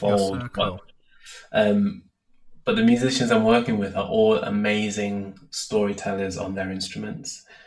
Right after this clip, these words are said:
Speaker 2: Um, and I think that was really important to me because it meant that I could, I felt really free to, like, start telling stories, and I know that they'll be coming with me and they'll be helping articulate these. So that, so that's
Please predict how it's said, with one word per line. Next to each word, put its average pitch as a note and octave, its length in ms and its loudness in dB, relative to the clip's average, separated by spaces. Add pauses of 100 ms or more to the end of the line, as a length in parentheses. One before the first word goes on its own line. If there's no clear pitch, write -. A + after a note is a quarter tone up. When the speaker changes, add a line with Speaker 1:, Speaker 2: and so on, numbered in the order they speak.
(540)
Speaker 2:
Um, F#2 420 -4
and G2 140 -4
I G2 80 -6
think G2+ 140 -2
that G2+ 100 0
was G2 160 -4
really G2 220 -4
important F#2+ 640 -6
to - 140 -10
me F#2 460 -10 (300)
because F#2 360 -8
it F#2 140 -6
meant G2+ 260 -2
that G2+ 200 0
I G2+ 100 -2
could, F#2+ 400 -8 (1000)
I - 40 -14
felt - 200 2
really A3+ 220 4
free - 720 0 (440)
to, G2+ 240 -6
like, F#2 400 -10 (420)
start - 400 2
telling G2 260 -6
stories, F#2 680 -10
and G2+ 100 -8
I F#2+ 60 -6
know G2 240 -4
that G2+ 160 -6
they'll F#2+ 160 -10
be E2+ 100 -14
coming F#2+ 300 -10
with G2+ 240 -10
me G2+ 360 -10 (120)
and F#2+ 300 -6 (400)
they'll G2+ 160 0
be G2 140 -4
helping G2+ 420 -2
articulate G2+ 540 -8
these. G2+ 200 -8
So G#2 140 -6
that, E2+ 340 -2
so - 360 -4
that's - 380 0